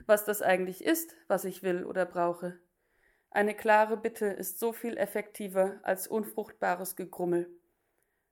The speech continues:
Eine offene Auseinandersetzung ist oft schneller beigelegt, als beleidigtes Schmollen dauern würde.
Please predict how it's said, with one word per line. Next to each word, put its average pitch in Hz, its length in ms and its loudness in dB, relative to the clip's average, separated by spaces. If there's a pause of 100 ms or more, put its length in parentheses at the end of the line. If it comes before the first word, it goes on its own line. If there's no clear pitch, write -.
(140)
Eine 208 220 4
offene 233 320 4
Auseinandersetzung 202 1040 2
ist 202 160 -8
oft - 240 -2
schneller 233 320 2
beigelegt, 185 720 0 (120)
als - 200 -8
beleidigtes 196 640 2
Schmollen 196 420 -2
dauern 175 360 -2
würde. 175 300 -8